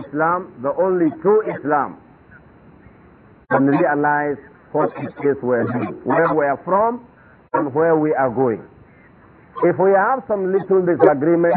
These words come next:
with fellow brothers, let's still realize that as long as those people are still Muslims,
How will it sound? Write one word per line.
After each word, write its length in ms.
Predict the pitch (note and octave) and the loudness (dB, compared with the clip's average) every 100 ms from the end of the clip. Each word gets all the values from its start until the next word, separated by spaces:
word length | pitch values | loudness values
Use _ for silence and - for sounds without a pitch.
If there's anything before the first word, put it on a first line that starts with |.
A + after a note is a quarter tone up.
| E3+ | -4
with 180 | D#3+ - | -10 -8
fellow 280 | D#3+ D#3 D#3 | -2 2 2
brothers, 500 | C#3+ D3 C#3+ A#2+ F2+ - - - _ - - - - - - - - - - | 2 0 0 -2 -4 -10 -20 -20 _ -20 -20 -20 -20 -20 -20 -20 -20 -16 -4
let's 360 | B2 E3+ F#3+ - - | 0 2 0 -8 -2
still 160 | F3 D3+ | 0 2
realize 640 | C#3 D3+ B2 A#2+ G#2 - - - - - - - | 2 0 0 -2 -4 -8 -20 -20 -20 -20 -18 -2
that 180 | B2+ C3+ C3+ | 2 4 2
as 100 | C3+ | -4
long 300 | C#3 E3+ G3+ | -2 0 2
as 160 | F#3 D#3 | 2 2
those 180 | B2+ D#3 | 2 0
people 280 | C#3 - D3 - | -2 -2 -2 -2
are 160 | B2 - | -6 -4
still 160 | C#3+ C3 | -2 0
Muslims, 480 | B2+ A#2+ G#2 - | 0 -4 -12 -14